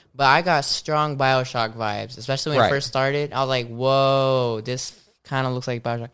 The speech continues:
Speaker 1: Um,
Speaker 2: On Nintendo's website, it says, "Hazel Sky is a heartfelt adventure about a young engineer facing his destiny and his desires. Sent to an island far from home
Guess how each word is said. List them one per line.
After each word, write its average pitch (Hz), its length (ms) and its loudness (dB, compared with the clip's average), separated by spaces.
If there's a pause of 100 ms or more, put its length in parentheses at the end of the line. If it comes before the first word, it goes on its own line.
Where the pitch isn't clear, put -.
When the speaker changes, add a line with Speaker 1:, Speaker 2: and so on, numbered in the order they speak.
(520)
Speaker 1:
Um, 131 320 2
Speaker 2:
On 147 60 4
Nintendo's 147 400 2
website, 127 340 2
it 113 40 -4
says, 107 300 -4
"Hazel 143 340 0
Sky 120 320 0
is 107 160 -2
a 98 60 -2
heartfelt 135 640 -2
adventure 110 380 -6
about 104 160 -2
a 107 40 -4
young 117 300 -2
engineer 123 500 -4
facing 113 380 -6
his 107 180 -6
destiny 127 580 -4
and 117 280 -2
his 107 360 -6 (360)
desires. 101 720 -4
Sent 143 240 -2
to 156 80 -2
an 135 100 -2
island 123 440 -2
far 123 220 2
from 147 200 -6
home 104 320 -4